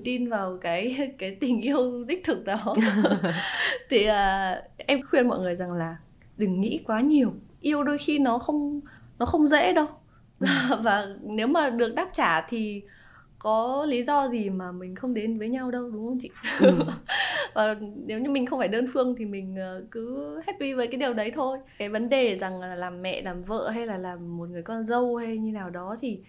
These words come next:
Speaker 1: với người phụ nữ Việt Nam thì em nghĩ là tất, bất cứ một người phụ nữ nào thì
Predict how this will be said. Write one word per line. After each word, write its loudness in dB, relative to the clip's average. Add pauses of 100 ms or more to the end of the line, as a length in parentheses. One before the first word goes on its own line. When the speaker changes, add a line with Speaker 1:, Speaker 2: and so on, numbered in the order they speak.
(360)
Speaker 1:
với -6
người 2
phụ -8
nữ -4
Việt 0
Nam 0
thì -8
em -6
nghĩ -6
là -2 (140)
tất, -4
bất -2
cứ 0
một 4
người 2
phụ -10
nữ -2
nào 2
thì 0